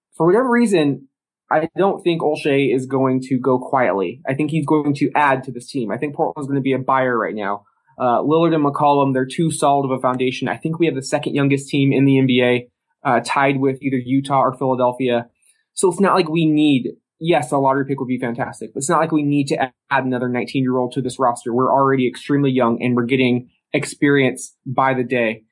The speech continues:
So I thought it kinda made a little bit of sense. If you can get a player like that for cheap, it, it just screams Neil Olshey to me. It's exactly what he did when he got Chris Paul. He had assets, he pounced. Portland has some assets,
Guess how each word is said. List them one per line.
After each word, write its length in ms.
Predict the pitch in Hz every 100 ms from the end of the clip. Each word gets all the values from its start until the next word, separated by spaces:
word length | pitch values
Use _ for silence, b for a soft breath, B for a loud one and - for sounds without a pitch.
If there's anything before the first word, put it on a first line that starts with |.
| _ _ _
So 200 | - 208
I 100 | 185 214
thought 220 | 240 269
it 100 | -
kinda 200 | 240 226 196
made 100 | 185
a 60 |
little 180 | 180 170
bit 120 | 170
of 80 | 156
sense. 380 | - 135 139 139
If 140 | -
you 100 | 196
can 140 | - 202
get 160 | 175
a 80 | 165
player 320 | - 147 143
like 260 | 139 131 -
that 260 | 135 - -
for 100 | 139
cheap, 400 | 131 139 131 131
it, 220 | 156 139
it 40 | 147
just 240 | 185 175
screams 880 | - - - 170 160 _ 156 156 131
Neil 220 | 139 135
Olshey 340 | 131 127 139 120
to 60 |
me. 140 | 110 107
It's 100 | 123
exactly 480 | 131 160 151 147 160
what 140 | 151
he 80 | 135
did 160 | 135 127
when 120 | 127
he 60 | 120
got 240 | 127 -
Chris 220 | - 135
Paul. 440 | - 135 127 127 - -
He 140 | 143
had 180 | 165 165
assets, 540 | - 143 139 143 143 - _
he 140 | -
pounced. 500 | 139 151 127 - - _ _ _ _
Portland 320 | - 190 185 170
has 520 | 175 165 165 - - _ _ _
some 260 | - 233 196
assets, 460 | 139 143 151 151